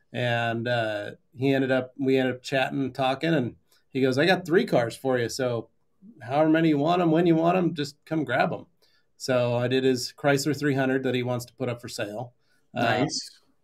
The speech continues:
Speaker 1: not too bad. Uh, but, uh, little dingy, little grimy, just a lot of old, like,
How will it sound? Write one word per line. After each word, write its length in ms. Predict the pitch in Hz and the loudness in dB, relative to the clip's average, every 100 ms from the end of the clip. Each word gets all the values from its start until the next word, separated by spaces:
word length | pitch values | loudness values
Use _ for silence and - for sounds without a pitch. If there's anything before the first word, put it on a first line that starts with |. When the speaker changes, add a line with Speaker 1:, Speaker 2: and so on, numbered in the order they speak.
| - | -2
Speaker 1:
not 260 | 143 170 170 | 2 2 2
too 140 | 202 | 2
bad. 520 | 170 135 123 143 170 - - _ _ _ _ - | 6 8 8 4 2 -4 -18 _ _ _ _ -10
Uh, 640 | 123 123 120 113 107 107 - - _ _ - | -4 0 2 2 0 -2 -8 -14 _ _ -10
but, 280 | 120 131 123 | -2 0 2
uh, 400 | 120 113 107 104 - _ _ | 0 0 -2 -4 -12 _ _
little 260 | 127 156 165 | 2 4 4
dingy, 460 | 151 151 143 143 139 | 4 4 4 2 4
little 280 | 135 139 | 2 2
grimy, 460 | 127 131 127 123 120 | 2 2 2 0 -2
just 220 | 113 135 | -4 -4
a 60 | 185 | 2
lot 160 | 165 151 | 4 4
of 160 | - | 2
old, 480 | 131 131 127 127 120 - _ _ _ _ _ _ | -2 0 2 0 -4 -14 _ _ _ _ _ _
like, 320 | 113 110 104 | -6 -4 -6